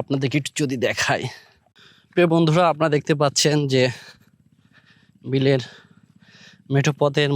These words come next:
মধ্যে কিছু ইটের, কি বলে, কুয়া, বালি। আসলে গ্রামগুলো আস্তে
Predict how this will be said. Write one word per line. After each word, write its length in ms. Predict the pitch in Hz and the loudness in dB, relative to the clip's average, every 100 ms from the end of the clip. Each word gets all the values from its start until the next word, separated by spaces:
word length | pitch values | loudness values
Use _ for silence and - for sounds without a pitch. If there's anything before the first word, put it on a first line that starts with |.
| 127 | 0
মধ্যে 400 | 127 117 135 127 147 - _ _ _ _ _ _ - - - - _ - | 0 0 2 2 0 -6 _ _ _ _ _ _ -20 -20 -20 -20 _ -8
কিছু 340 | 139 - 151 143 131 | -2 0 2 2 0
ইটের, 320 | 131 135 127 - - - _ _ _ _ - _ _ _ _ _ - - _ _ _ _ | -2 0 0 -2 -16 -20 _ _ _ _ -20 _ _ _ _ _ -20 -20 _ _ _ _
কি 80 | - 147 | -2 0
বলে, 140 | 131 131 - | 0 -2 0
কুয়া, 240 | 139 131 127 - - - - 123 | 4 4 2 -8 -18 -20 -12 -2
বালি। 280 | 127 127 131 131 - _ _ _ - - _ _ _ _ _ _ _ _ _ _ _ - 131 | 2 2 0 -2 -8 _ _ _ -20 -20 _ _ _ _ _ _ _ _ _ _ _ -6 -2
আসলে 200 | - 156 135 | 0 0 2
গ্রামগুলো 420 | 143 143 139 151 131 | 2 2 2 2 0
আস্তে 140 | - | -2